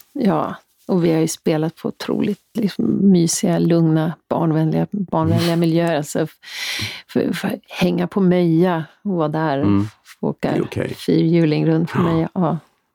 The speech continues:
Speaker 2: Ja, det är superfint där. Ja.
Speaker 1: Mm. Nej, jag... Jag är faktiskt himla stolt över den här lilla, lilla turnén, måste jag
Speaker 2: Mm.
Speaker 1: säga. För att det har, dels har det känts så roligt att få göra någonting för, för skärgården.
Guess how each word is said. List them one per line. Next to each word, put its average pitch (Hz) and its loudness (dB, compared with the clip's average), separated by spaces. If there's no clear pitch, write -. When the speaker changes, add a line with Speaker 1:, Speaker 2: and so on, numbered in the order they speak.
Speaker 2:
Ja, 104 0
det 98 -2
är 95 -4
superfint 95 -4
där. - -14
Ja. - -4
Speaker 1:
Mm. 180 4
Nej, 180 -2
jag... 208 0
Jag 214 -2
är - 0
faktiskt 185 -4
himla 170 4
stolt 196 -2
över 156 0
den 160 2
här 151 0
lilla, 156 0
lilla 160 0
turnén, 160 0
måste 180 -4
jag 170 -2
Speaker 2:
Mm. - 2
Speaker 1:
säga. 165 0
För - -6
att - -4
det 202 0
har, 202 0
dels 247 2
har 233 2
det 214 2
känts 185 0
så 175 0
roligt 170 2
att - -14
få - -2
göra 170 2
någonting 170 0
för, 165 -2
för - -4
skärgården. 190 2